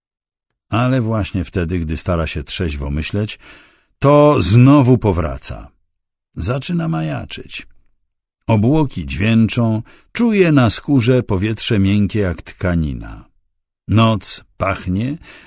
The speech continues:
miasto do niego przemawia. A on rozumie ten szept, który wznosi się nad dachami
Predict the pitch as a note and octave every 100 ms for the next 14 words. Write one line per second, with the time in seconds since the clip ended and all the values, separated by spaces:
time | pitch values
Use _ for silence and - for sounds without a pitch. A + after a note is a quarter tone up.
0 | - A#2 E3+ D3 - C#3+ A2+ G2 G#2 G2
1 | F2 F#2+ D#2 C2 A1+ A1 A1+ - _ _
2 | _ _ _ _ - - G#2+ G#2+ A2+ A#2
3 | - - _ - G2+ A#2+ A#2 G2+ E3 E3
4 | D#3 C3+ C3+ B2+ - C3 - - - -
5 | G2+ F2 G2 A#2+ G#2 A2+ G#2+ G2 F2+ D#2+
6 | E2 E2 G#2 A2 A#2